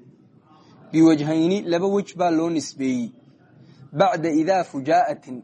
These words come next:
idaada kadada tilmaanta dabadeed ayaa la nisbeeyey, laba wej loo nisbeeyey. Aw qasamin, aw bacda qasamin, ama qasam dabadii ayaa laba wej loo nisbeeyey. Qasamka oo laa laama, wax laam ihi,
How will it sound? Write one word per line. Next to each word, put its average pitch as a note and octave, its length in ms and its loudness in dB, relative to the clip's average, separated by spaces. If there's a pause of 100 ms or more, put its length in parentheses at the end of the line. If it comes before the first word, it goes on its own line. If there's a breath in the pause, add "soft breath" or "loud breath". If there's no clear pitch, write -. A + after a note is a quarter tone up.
(100)
idaada E3 400 2
kadada F3+ 420 -6
tilmaanta D3+ 520 -6
dabadeed D3 460 -6
ayaa E3 220 0
la D3+ 140 -2
nisbeeyey, B2+ 600 -4
laba D3+ 160 -2
wej D#3+ 220 -2
loo D#3 140 -2
nisbeeyey. B2 400 -8 (880 loud breath)
Aw F#3+ 260 2
qasamin, D#3+ 460 -2
aw D#3 200 -2
bacda E3 320 -4
qasamin, D3 520 -6
ama D#3 200 -2
qasam D#3+ 380 -6
dabadii D3+ 380 0
ayaa E3+ 240 2
laba E3 200 -2
wej E3+ 200 0
loo D#3 160 -2
nisbeeyey. C3 500 -6 (800 soft breath)
Qasamka F3 500 -2
oo F3+ 640 2
laa F#3+ 220 4
laama, D#3 600 0 (320)
wax F#3 240 0
laam F#3 440 2
ihi, D3 400 -2